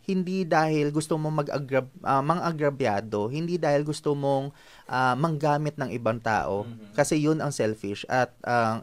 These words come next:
Speaker 1: ito, unahin mo ang sarili mo ba-, dahil alam mo na mas madami ka pang magagawa para sa iba later on. Um,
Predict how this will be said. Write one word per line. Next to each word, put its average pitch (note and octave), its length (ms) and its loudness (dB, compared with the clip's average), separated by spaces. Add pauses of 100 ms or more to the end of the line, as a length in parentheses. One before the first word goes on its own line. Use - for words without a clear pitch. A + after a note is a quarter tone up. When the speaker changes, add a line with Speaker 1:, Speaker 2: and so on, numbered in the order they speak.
Speaker 1:
ito, D3+ 480 2
unahin D3 400 -2
mo D3+ 80 -4
ang D3 80 -10
sarili C#3+ 320 -2
mo C3 240 -4
ba-, C3+ 160 -4
dahil D3+ 320 0
alam D3 240 0
mo C3+ 240 0
na D#3 80 -2
mas C#3 400 -4
madami C3 400 -2
ka D3+ 80 -2
pang C#3+ 160 -2
magagawa B2+ 640 0
para B2 320 -4
sa - 80 -6
iba A#2+ 400 -2
later C3 320 -4
on. D3 320 -2 (400)
Um, B2 480 0